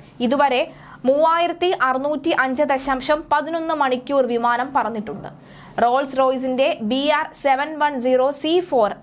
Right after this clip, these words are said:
ലെവൻ എന്ന എഞ്ചിനാണ് ഇതിൽ ഉപയോഗിച്ചിട്ടുള്ളത്. ഏകദേശം നാനൂറ്റി എൺപത്തിമൂന്ന് കോടിയോളം രൂപ വില വരുന്ന ജി സിക്സ് ഹൺഡ്രഡ് എന്ന വിമാനം കഴിഞ്ഞ ഏപ്രിലിലാണ് യൂസഫ് അലി വാങ്ങിയത്.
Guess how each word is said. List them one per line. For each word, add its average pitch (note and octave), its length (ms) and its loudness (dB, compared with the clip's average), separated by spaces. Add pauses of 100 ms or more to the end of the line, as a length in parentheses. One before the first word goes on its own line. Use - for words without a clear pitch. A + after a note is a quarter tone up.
ലെവൻ B3+ 360 0 (100)
എന്ന A3+ 360 0 (320)
എഞ്ചിനാണ് C4+ 760 0
ഇതിൽ A#3 180 -2
ഉപയോഗിച്ചിട്ടുള്ളത്. G#3+ 840 -2 (460)
ഏകദേശം F4 680 0
നാനൂറ്റി C#4+ 760 0
എൺപത്തിമൂന്ന് C4+ 800 0
കോടിയോളം B3+ 580 2
രൂപ A3 180 0 (240)
വില A3+ 200 2
വരുന്ന A3 520 0 (240)
ജി D#4+ 280 2
സിക്സ് D4+ 400 -6
ഹൺഡ്രഡ് D4 400 -2
എന്ന A#3 240 0
വിമാനം A#3+ 520 -2 (220)
കഴിഞ്ഞ F4 460 0 (120)
ഏപ്രിലിലാണ് C4+ 920 -2
യൂസഫ് C4 380 -2
അലി F#3+ 220 0
വാങ്ങിയത്. E3 580 -6